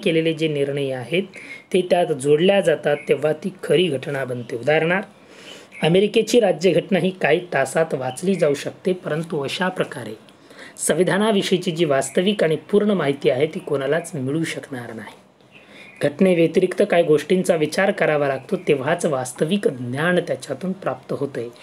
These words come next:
जसं न्यायाधीशांच्या निर्णयांचा तसेच प्रथा आणि परंपरा यांचा अभ्यास करावा लागतो. अमेरिकेची राज्यघटना ही अत्यंत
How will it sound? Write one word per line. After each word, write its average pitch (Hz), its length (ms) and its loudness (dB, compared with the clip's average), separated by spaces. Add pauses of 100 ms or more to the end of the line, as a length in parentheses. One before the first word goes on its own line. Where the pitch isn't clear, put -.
(340)
जसं 165 260 4
न्यायाधीशांच्या 190 840 2
निर्णयांचा 175 600 2 (120)
तसेच 160 240 0
प्रथा - 300 -2
आणि 160 240 0
परंपरा 185 520 0
यांचा 165 280 0
अभ्यास 123 460 -4
करावा 131 360 -6
लागतो. - 400 -8 (840)
अमेरिकेची 196 500 4
राज्यघटना 180 600 2
ही 175 100 4
अत्यंत 165 460 0